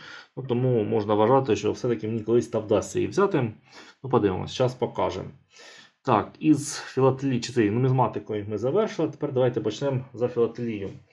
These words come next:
Новинка. Новинка, це свіжачок. Е,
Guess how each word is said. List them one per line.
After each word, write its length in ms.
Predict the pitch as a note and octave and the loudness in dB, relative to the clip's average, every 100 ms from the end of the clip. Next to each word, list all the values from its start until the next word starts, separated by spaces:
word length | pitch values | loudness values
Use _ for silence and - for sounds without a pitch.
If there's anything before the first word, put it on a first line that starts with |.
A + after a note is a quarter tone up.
| - - _ - | -20 -20 _ -2
Новинка. 600 | D3+ F3+ C#3 B2 G#2 G2 - _ | 2 4 2 -2 -4 -6 -14 _
Новинка, 440 | A#2 C#3 C3+ - G2 | -2 2 2 -2 -4
це 140 | A2+ | -6
свіжачок. 720 | - A2 A2 - G3 F3+ - _ _ _ - - _ _ A2 | -2 0 0 4 4 4 -2 _ _ _ -20 -20 _ _ -8
Е, 400 | A2 G#2 F#2+ | -2 -2 -2